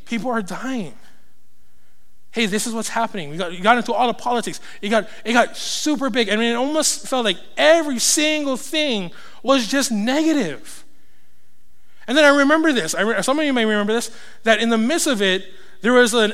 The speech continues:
actor, a celebrity, who created this online show on YouTube called Some Good News.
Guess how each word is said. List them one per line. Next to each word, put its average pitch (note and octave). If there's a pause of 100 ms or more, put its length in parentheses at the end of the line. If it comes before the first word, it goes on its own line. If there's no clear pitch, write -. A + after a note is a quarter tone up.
actor, A3
a F3
celebrity, A3
who G#3 (140)
created B3+
this A#3
online B3
show A#3+
on G3
YouTube G#3+
called G3+
Some A3+
Good G#3+
News. F#3